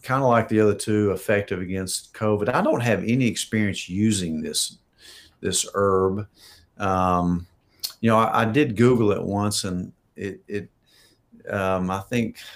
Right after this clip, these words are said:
in one case caused a guy to have hepatitis. So I'm not so sure if it's not a little more toxic than the other ones. Um, there was also a little bit of question about, you know, it's used for malaria prevent or treatment. And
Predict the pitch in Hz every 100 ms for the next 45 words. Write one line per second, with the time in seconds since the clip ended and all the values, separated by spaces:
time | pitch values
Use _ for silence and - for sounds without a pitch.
0 | - _ - 98 95 110 120 117 107 98
1 | - - 101 104 98 - 90 90 92 92
2 | 92 90 92 107 95 - - 101 95 87
3 | - 92 95 98 98 _ - 95 90 -
4 | 101 95 92 92 - 104 95 90 90 98
5 | 92 92 87 - 95 95 95 - - 92
6 | 87 87 87 87 87 85 80 - - -
7 | - - - _ - 92 90 87 87 90
8 | 98 110 123 123 120 101 104 98 90 -
9 | 110 101 - 92 98 95 92 _ _ -
10 | - - _ 101 98 95 - 110 107 -
11 | 98 92 92 101 107 107 92 87 87 -
12 | 82 95 95 - 101 - - 107 107 90
13 | 87 90 85